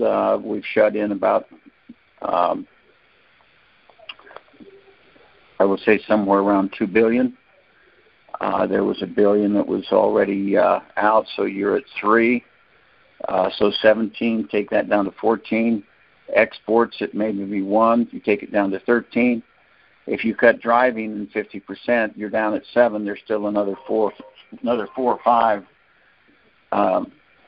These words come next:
billion that have gotta come out of the marketplace. And I would expect in the next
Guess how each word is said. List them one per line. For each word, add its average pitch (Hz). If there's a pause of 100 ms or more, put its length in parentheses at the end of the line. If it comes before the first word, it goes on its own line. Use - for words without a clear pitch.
(240)
billion 117
that 95
have 95
gotta 101
come 104
out 104
of 98
the 98
marketplace. 101
And 101
I 107
would 101
expect -
in 110
the 107
next 101